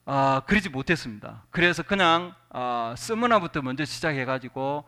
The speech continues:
그리고 라우디게아 보고 그 다음에 여기서 두라디라로 갔다가 이렇게, 이렇게, 이렇게 해서, 어, 왔다 갔다 하면서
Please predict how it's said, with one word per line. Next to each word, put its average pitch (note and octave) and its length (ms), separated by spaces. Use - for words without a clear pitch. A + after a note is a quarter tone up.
그리고 C#3 380
라우디게아 C#3 560
보고 D#3+ 600
그 D3 120
다음에 D#3 580
여기서 D3 500
두라디라로 D3 640
갔다가 C#3+ 500
이렇게, C#3 280
이렇게, B2 300
이렇게 B2+ 280
해서, C#3 280
어, A2 420
왔다 C#3 220
갔다 B2+ 260
하면서 A#2+ 580